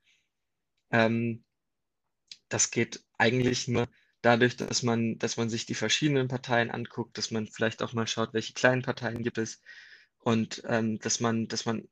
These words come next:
eine Erfahrung macht, was man, was man will und die, die Erfahrung auch macht, wo, wo kann ich das eigentlich am besten erreichen? Also es muss ja nicht, es muss ja auch nicht die Partei sein, wenn ich ein Thema hab. Wenn ich das Thema hab, das Parlament soll diverser werden, zum Beispiel,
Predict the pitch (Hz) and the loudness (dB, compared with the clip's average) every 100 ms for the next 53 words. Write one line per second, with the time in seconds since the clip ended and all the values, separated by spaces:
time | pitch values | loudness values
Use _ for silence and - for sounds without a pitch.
0 | - - 117 120 - 117 143 139 127 120 | -10 -2 0 0 2 6 8 6 0 2
1 | 127 143 - - - _ _ - 123 139 | 0 0 -10 -18 -20 _ _ 0 0 2
2 | 123 123 117 123 120 117 110 131 165 185 | 2 0 0 -2 0 -2 4 6 10 8
3 | 180 _ - _ _ _ _ - 127 127 | 6 _ -20 _ _ _ _ 2 2 0
4 | - - - - 127 123 - 127 135 139 | -10 -10 -10 2 4 4 6 4 4 2
5 | 123 - 120 127 - - - _ - 123 | 0 2 0 0 -4 -16 -20 _ 2 6
6 | 123 113 127 123 - 135 127 - 123 - | 6 4 6 4 4 0 0 0 -2 4
7 | 123 127 123 110 120 - 113 104 110 135 | 4 4 -2 0 0 0 -2 2 0 0
8 | 98 - - - - 113 110 127 139 143 | -4 -16 -18 -8 0 2 2 2 4 4
9 | 127 131 131 - - 147 - 131 127 131 | 4 2 -2 -4 -2 0 4 2 2 -4
10 | - - 120 - 123 131 123 120 117 - | -6 -4 -2 6 6 8 4 2 -4 -6
11 | - 107 - 139 127 110 101 - - _ | -2 -4 4 4 4 -2 -6 -14 -20 _
12 | _ _ _ 117 117 - 110 - 127 131 | _ _ _ -4 -4 -2 -2 4 4 4
13 | 123 - 117 - 120 110 110 131 131 120 | 2 0 -2 -2 0 2 2 -2 0 -2
14 | 117 107 113 143 117 104 101 104 123 - | 0 2 4 4 2 -2 -6 -6 -8 -10
15 | 107 107 107 - 131 143 | -8 -6 -6 -4 -4 -4